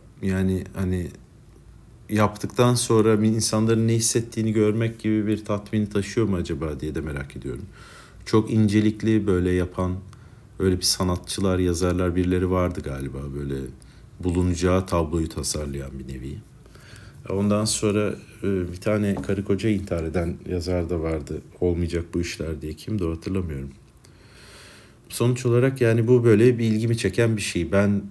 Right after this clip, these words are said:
kalkışmadım, e, ucundan da dönmedim. Ama yani böyle bir fikir olarak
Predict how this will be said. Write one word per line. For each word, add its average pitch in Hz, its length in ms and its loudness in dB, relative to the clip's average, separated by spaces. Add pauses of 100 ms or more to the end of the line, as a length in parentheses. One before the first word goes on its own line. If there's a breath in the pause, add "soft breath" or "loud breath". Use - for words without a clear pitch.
(140)
kalkışmadım, 95 720 -2
e, 76 500 -6
ucundan 92 400 2
da 80 140 0
dönmedim. 71 540 -4
Ama 113 200 0
yani 104 300 0
böyle 104 240 2
bir 101 220 2
fikir - 360 -2
olarak 101 340 4